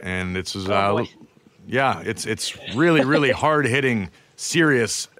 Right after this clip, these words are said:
Speaker 1: accusations and such. No, I'm kidding.
Speaker 2: <laughs>
Speaker 1: Uh, it's, I'm calling it According to Wiki. Uh, my producer, Tony Bob, dug up some dirt,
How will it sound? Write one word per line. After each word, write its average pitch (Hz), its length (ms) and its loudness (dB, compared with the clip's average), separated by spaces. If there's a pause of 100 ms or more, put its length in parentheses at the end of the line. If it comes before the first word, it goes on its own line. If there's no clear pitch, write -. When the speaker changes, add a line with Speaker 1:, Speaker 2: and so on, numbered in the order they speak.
Speaker 1:
accusations 117 760 0
and 98 200 -4
such. - 480 -2
No, 104 160 0
I'm 90 120 -4
kidding. 90 320 0 (260)
Speaker 2:
<laughs> 220 240 2
Speaker 1:
Uh, 104 400 2 (360)
it's, - 340 -4 (300)
I'm - 60 -20
calling 123 280 0
it 107 100 2
According 117 440 0
to 104 100 -4
Wiki. 90 640 -4
Uh, 87 200 -4
my 98 180 -2
producer, 98 720 -4 (140)
Tony 101 240 -2
Bob, 98 500 0
dug 104 200 0
up 101 120 -2
some 92 220 -8
dirt, 110 340 -2